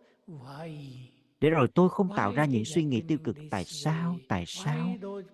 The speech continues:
Speaker 1: people are doing this way? Why these powerful nations are attacking others' weak nations? Why, why, why?
Speaker 2: Tại
Speaker 1: No,
Speaker 2: sao,
Speaker 1: it
Speaker 2: tại
Speaker 1: has
Speaker 2: sao?
Speaker 1: to happen.
Speaker 2: Nó phải xảy
Speaker 1: It
Speaker 2: ra.
Speaker 1: is in drama.
Speaker 2: Trong vở kịch,
Speaker 1: No one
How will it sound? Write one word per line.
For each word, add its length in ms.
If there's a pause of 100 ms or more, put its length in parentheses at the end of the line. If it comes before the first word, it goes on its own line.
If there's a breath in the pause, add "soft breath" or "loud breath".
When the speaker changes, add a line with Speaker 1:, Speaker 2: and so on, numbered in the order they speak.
Speaker 1:
people 320
are 260
doing 360
this 380
way? 460 (300 soft breath)
Why 340
these 320
powerful 680
nations 720
are 240
attacking 580
others' 540
weak 260 (160)
nations? 760 (260 soft breath)
Why, 540
why, 400
why? 160
Speaker 2:
Tại 100
Speaker 1:
No, 20
Speaker 2:
sao, 260
Speaker 1:
it 100
Speaker 2:
tại 140
Speaker 1:
has 120
Speaker 2:
sao? 340
Speaker 1:
to 60 (100)
happen. 440 (140)
Speaker 2:
Nó 120
phải 200
xảy 160
Speaker 1:
It 80
Speaker 2:
ra. 360
Speaker 1:
is 80
in 220
drama. 300 (440)
Speaker 2:
Trong 140
vở 240
kịch, 220
Speaker 1:
No 460
one 260